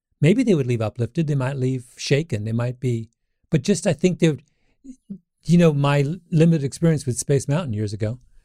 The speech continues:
suggests to me that there is, you can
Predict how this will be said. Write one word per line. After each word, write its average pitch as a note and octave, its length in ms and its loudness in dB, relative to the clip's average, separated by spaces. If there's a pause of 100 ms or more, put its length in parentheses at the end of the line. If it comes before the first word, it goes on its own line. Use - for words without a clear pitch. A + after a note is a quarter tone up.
suggests C#3 400 0
to C#3 100 -6
me C3 180 0
that B2 180 -2 (580)
there F3 180 6
is, - 420 -4
you G3 180 6
can F3+ 340 2